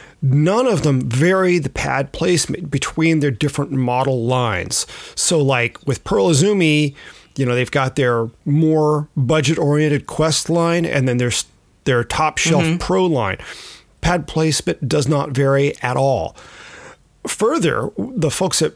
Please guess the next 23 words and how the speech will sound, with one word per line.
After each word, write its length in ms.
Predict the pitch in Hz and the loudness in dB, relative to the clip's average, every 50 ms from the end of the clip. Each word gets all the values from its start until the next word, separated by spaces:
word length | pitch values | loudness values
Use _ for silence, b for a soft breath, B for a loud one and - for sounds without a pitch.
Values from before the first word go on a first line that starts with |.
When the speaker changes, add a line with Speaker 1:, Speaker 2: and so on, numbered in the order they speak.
| - - | -8 -6
Speaker 1:
at 160 | 135 135 135 - _ - _ | -4 -4 -4 -6 _ -12 _
Pearl 300 | - - 160 170 170 170 | -2 0 0 0 0 0
told 320 | - - 139 127 120 110 | -2 -2 -2 -2 -2 0
me 320 | 127 131 120 117 117 - - _ | 0 0 0 0 -2 -6 -8 _
that 580 | 135 127 151 139 139 139 135 135 135 143 143 - - | -2 0 2 2 4 4 4 2 2 0 0 -2 -6
they 540 | 147 123 123 120 143 147 160 175 196 202 185 | -6 -6 -2 0 2 2 4 4 4 2 2
hold 640 | 170 - - - - 202 202 190 190 190 185 175 160 | -2 -4 -8 -6 -2 2 2 4 4 4 2 2 2
their 160 | 170 156 139 | 0 0 0
factory, 880 | 120 - - 165 170 170 170 - - 170 170 165 151 151 147 139 135 - - _ - | -2 -2 -2 -2 -2 -2 -4 -4 -2 0 2 2 2 2 2 0 0 -4 -8 _ -4
uh, 340 | 139 139 131 131 131 131 131 | -2 0 0 0 0 0 -2
quality 400 | - - 170 165 160 165 160 135 | 0 0 0 2 2 2 2 2
assurance 680 | 120 - - - 175 180 175 170 156 139 - - - - B B B B B B B B | 2 0 0 2 2 2 2 2 2 0 0 -2 -4 -4 B B B B B B B B
to 260 | - - 143 127 - - - - | -2 0 2 0 0 -2 -6 -4
a, 180 | 147 139 135 135 - - | -2 -2 -2 -2 -2 -4
a 80 | 139 | -6
plaid 400 | - - - - 160 151 147 143 - | -4 -2 -2 0 0 0 0 0 -2
pa-, 140 | 143 151 - - 165 | -2 -4 -2 -2 -4
a 60 | 139 - | -4 -2
pad 500 | - - - - 160 156 160 160 151 - - | -2 -2 0 0 2 2 0 0 -2 -4 -8
placement 480 | - - 165 180 165 - - 135 131 - - | -4 0 0 2 2 0 0 -2 -4 -4 -8
of 180 | - - - - | -10 -10 -8 -8
two 240 | - - - 196 208 | -8 -4 -2 0 2
millimeters. 680 | 196 180 170 170 165 143 127 120 - - - - - - | 2 2 2 2 2 2 0 -2 -4 -6 -6 -6 -6 -6